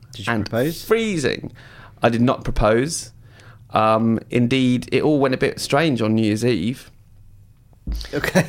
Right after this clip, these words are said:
Speaker 1: <laughs>
Speaker 2: We went to a party, we bought ti-, we went to a theatre, and then they sold us tickets to the party they were having afterwards. And
Speaker 1: Yeah.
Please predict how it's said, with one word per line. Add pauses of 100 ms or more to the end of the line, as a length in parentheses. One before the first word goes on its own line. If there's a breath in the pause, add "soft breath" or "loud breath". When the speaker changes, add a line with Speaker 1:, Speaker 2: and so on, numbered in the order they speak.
(160)
Speaker 1:
<laughs>
Speaker 2:
We
went
to
a
party,
we
bought
ti-,
we
went
to
a
theatre,
and
then
they
sold
us
tickets
to
the
party
they
were
having
afterwards.
And
Speaker 1:
Yeah.